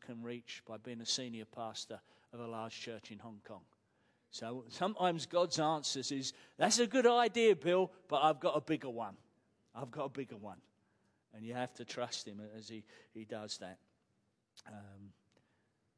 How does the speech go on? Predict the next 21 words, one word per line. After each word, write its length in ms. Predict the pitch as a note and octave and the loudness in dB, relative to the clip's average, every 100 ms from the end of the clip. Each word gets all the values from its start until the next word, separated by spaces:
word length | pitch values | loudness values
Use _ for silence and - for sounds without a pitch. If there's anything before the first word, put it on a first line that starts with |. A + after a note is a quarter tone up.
| _ _ _ - | _ _ _ -10
you 100 | C3+ | -2
may 220 | D3 D3+ | 0 0
not 180 | D3+ C#3 | 0 0
like 300 | D3 D3+ D3+ | 0 0 -2
his 180 | D3 D#3 | -4 -2
answer, 480 | D#3 D#3+ - F#3+ - _ _ - | -2 0 0 -2 -6 _ _ -6
but 200 | A#2 - _ - _ | -6 -6 _ -20 _
he 160 | - C3+ | -8 -4
will 300 | C#3 D3 C3+ | 2 2 4
answer. 440 | C#3 B2+ - G#2 F2+ _ _ _ _ _ _ _ _ _ _ C3 | 0 -2 -6 -6 -12 _ _ _ _ _ _ _ _ _ _ -6
But 180 | C3+ | -2
he'll 140 | C#3 C3+ | -2 0
not 300 | D#3 D3 D3 | 2 4 2
answer 240 | B2+ - | 0 -4
if 160 | C3+ C3+ | -4 -6
you 60 | |
don't 240 | C3+ C3+ C#3+ | 0 0 2
ask. 520 | D#3 C#3 - - - | 0 4 4 4 0
<laughs> 60 | - - _ _ _ | -8 -20 _ _ _
So 240 | - G#3+ B3 | 2 6 6
ask. 600 | D4 D4 F#3+ - - | 6 6 4 2 2